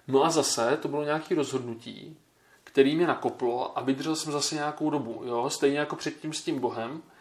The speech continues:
tak teďka jsem udělal zase nějaký rozhodnutí a řekněme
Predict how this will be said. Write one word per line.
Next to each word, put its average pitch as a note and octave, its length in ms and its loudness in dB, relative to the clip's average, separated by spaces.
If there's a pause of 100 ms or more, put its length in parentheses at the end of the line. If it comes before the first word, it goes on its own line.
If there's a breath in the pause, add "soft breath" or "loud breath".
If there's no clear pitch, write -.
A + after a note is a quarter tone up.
(200 loud breath)
tak A#2 140 -4
teďka C3+ 200 -2
jsem D#3 140 -2
udělal C#3 200 2
zase C3+ 200 -2
nějaký D#3+ 260 -2
rozhodnutí B2 840 -6 (360 loud breath)
a A#2 380 2
řekněme C#3+ 840 -4